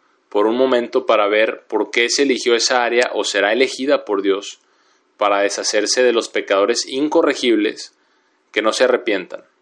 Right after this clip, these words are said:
Gog y Magog siempre ha sido un problema.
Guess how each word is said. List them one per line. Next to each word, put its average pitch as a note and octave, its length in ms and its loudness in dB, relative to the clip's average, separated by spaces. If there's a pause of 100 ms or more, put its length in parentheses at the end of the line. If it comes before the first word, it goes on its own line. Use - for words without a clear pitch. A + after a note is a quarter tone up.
(3250)
Gog B2+ 260 2
y E3+ 80 0
Magog C#3 440 2
siempre C#3 340 2
ha C3 40 4
sido C3+ 240 -2
un C3+ 100 -2
problema. A2+ 600 0